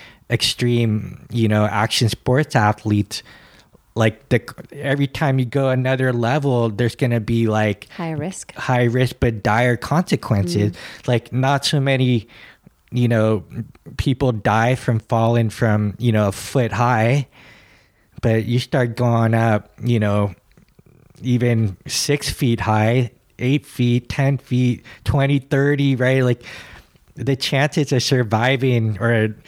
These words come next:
Speaker 1: you know, at least escaping from an injury just becomes very, <laughs>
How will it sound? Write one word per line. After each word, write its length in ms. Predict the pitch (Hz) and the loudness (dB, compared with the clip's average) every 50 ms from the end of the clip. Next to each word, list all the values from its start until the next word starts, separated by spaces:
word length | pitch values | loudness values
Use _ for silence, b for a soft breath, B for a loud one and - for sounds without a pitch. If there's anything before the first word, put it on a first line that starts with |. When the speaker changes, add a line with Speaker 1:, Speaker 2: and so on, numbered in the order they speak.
| B B B B B B _ - | B B B B B B _ -4
Speaker 1:
you 120 | 123 117 110 | -2 0 2
know, 360 | 113 110 110 110 107 - - - _ _ _ - | 2 2 2 2 0 -2 -4 -10 _ _ _ -4
at 120 | 117 113 113 | -2 0 2
least 340 | 117 127 139 123 - - | 2 2 0 -2 -2 -6
escaping 640 | - 120 - - - - 123 123 127 - 135 120 110 | -6 -4 -4 -4 -2 0 0 0 0 0 0 -2 0
from 200 | - - 110 107 | -2 0 0 0
an 80 | 104 92 | 0 0
injury 460 | 101 113 120 127 - 123 110 107 104 95 | 0 0 0 0 0 2 2 2 0 0
just 300 | 92 - - 107 - - | -2 -2 -2 -2 0 0
becomes 580 | 120 110 - - - 117 107 107 101 - - - - B B B B B B B B _ | -2 -2 -2 0 -2 0 0 0 -2 -4 -8 -10 -12 B B B B B B B B _
very, 300 | 110 104 117 120 123 123 | -4 -2 0 2 2 2
<laughs> 800 | 117 110 107 110 117 - - - - - 147 - 202 170 117 | 2 2 2 0 0 -2 -6 -12 -4 -2 0 0 2 0 0